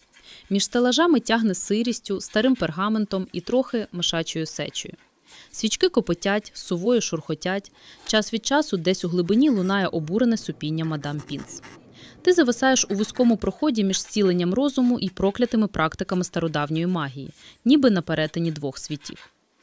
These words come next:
Гогвардська бібліотека не може похвалитися великим вибором книжок із психології та патопсихології. Але кілька давно застарілих видань ти все ж таки знаходиш. Пожовклі сторінки, потерті палітурки, заголовки на кшталт зцілення душі після заклять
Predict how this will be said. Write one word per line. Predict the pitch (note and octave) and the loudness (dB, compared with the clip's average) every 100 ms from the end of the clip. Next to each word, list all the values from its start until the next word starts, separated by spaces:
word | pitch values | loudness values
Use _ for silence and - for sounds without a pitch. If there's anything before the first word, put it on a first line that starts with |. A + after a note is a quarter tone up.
| _ _ _ _ - | _ _ _ _ -6
Гогвардська | G3+ B3 A3 - A3+ | 2 4 2 0 0
бібліотека | A3+ G#3+ C4 D#4 F#4+ A#3 | 2 4 2 2 2 4
не | B3 | 6
може | D#4+ G#3 E3 | 6 6 2
похвалитися | - D#3+ F#3 D4 E4 - F3 | -4 -4 0 2 0 0 0
великим | F3 G3 G3 F3+ | 2 0 0 0
вибором | F#3 E3+ F3 F3 | 0 0 -2 -2
книжок | G3 F#3+ C#4 G3+ | -2 0 0 -2
із | |
психології | - - - F#3 A#3+ A3 G3+ | -4 -6 -4 0 2 2 0
та | G#3+ | -2
патопсихології. | - D#3+ - - D3 - C#3+ - C#3 - _ _ - - - | 0 -2 -2 -8 -8 -8 -10 -10 -12 -16 _ _ -20 -12 2
Але | G#3+ C4 | 4 6
кілька | F#4+ F#4 A3 | 6 6 4
давно | G3+ A3+ A#3 | 4 4 4
застарілих | F#3+ - G3+ G3 F#3+ | 2 0 2 2 0
видань | G#3 G#3+ F4+ | -2 0 0
ти | F4 F3 | 0 -2
все | - F#3+ | -2 -2
ж | - | -2
таки | - | -6
знаходиш. | E3 F3 - D3 - - - - - - - - | -4 -4 -6 -10 -6 -8 -8 -20 -20 -20 -6 4
Пожовклі | B3 F4+ - A#3+ | 6 6 4 0
сторінки, | - F#3 A#3 C#4 G#3+ G3 | 2 2 4 2 0 -2
потерті | - - D4 - | -2 2 2 2
палітурки, | - F3+ D#3+ - A#3+ - G#3+ G3+ - | 0 0 0 0 -2 -2 -6 -6 0
заголовки | G#3 G#3 C#4+ F4 A#3+ | 2 4 4 4 2
на | G3+ | 2
кшталт | - - A3 - | 0 0 0 0
зцілення | - A3 G#3 G3 | -2 2 4 2
душі | F3 G3 F#3+ | 2 0 -2
після | F3+ - F3+ | -2 -2 -2
заклять | F#3 - D4 E4 | -2 0 0 0